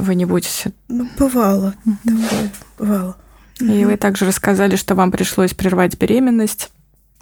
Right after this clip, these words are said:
Speaker 1: потому что он отказывался пользоваться контрацепцией и не обсуждал с вами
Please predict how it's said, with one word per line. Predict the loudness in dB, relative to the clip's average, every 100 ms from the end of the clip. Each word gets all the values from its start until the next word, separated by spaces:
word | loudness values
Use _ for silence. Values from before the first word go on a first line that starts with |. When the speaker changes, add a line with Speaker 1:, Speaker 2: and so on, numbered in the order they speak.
| -16 -10 -4
Speaker 1:
потому | -2
что | 0 0
он |
отказывался | 0 0 2 2 0 -2
пользоваться | 0 0 -2 -2
контрацепцией | -2 -2 -4 -2 -4 -4 -4 -2 0
и | 0
не | 0
обсуждал | -2 -2 0 0 0
с | 0
вами | 0 0 -2